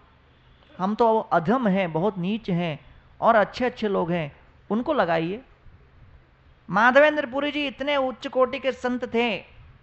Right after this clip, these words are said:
उन्होंने अपने शिष्यों को नहीं भेजा।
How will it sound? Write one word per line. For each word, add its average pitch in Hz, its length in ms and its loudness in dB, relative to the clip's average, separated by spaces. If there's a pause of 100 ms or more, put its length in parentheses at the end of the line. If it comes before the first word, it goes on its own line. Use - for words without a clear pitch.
(1300)
उन्होंने 262 280 0
अपने 254 260 -2
शिष्यों 262 420 -4
को 277 80 0
नहीं 247 180 2
भेजा। 214 500 2